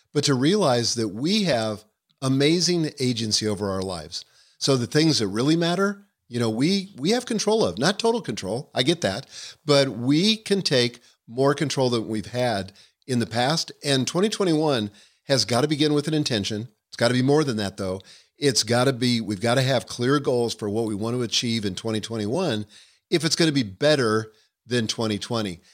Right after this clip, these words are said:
And it's really my hope and prayer that everybody listening to this will be determined to do that, to, to stop kind of waiting for this hiatus to be over so that they can resume their life. Look, this hiatus can end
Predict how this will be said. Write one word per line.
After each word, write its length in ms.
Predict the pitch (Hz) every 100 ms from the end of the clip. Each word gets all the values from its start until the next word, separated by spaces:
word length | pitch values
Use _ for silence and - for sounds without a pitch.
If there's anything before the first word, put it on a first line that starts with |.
| _ -
And 160 | 160
it's 140 | 147 -
really 180 | 202 196
my 180 | 131
hope 200 | 147 120
and 120 | 107 92
prayer 220 | 104 104
that 100 | 107
everybody 240 | 117 123
listening 420 | 117 123 - 104
to 100 | 98
this 360 | 90 95 92 - - - _ -
will 100 | 135
be 120 | 135
determined 640 | 120 - 208 220 107 87 - -
to 120 | 135
do 200 | 107 107
that, 320 | 90 85 90
to, 220 | - 117 107 - - -
to 100 | 139
stop 640 | 131 - 156 165 180 180 _ _ _ -
kind 200 | 170 190
of 80 |
waiting 340 | 123 139 170 160
for 100 | 131
this 180 | 123 123
hiatus 420 | 117 151 151 135
to 80 | 110
be 160 | 113
over 380 | 113 156 127 104 - - _
so 160 | - 147
that 100 | 123
they 80 | 123
can 160 | 117
resume 360 | 113 107 117 123
their 140 | 113
life. 380 | 107 131 113 - _ -
Look, 280 | 208 214 - _ _
this 240 | 139 226
hiatus 400 | 202 175 170 160
can 160 | - 113 -
end 440 | 170 190 117 113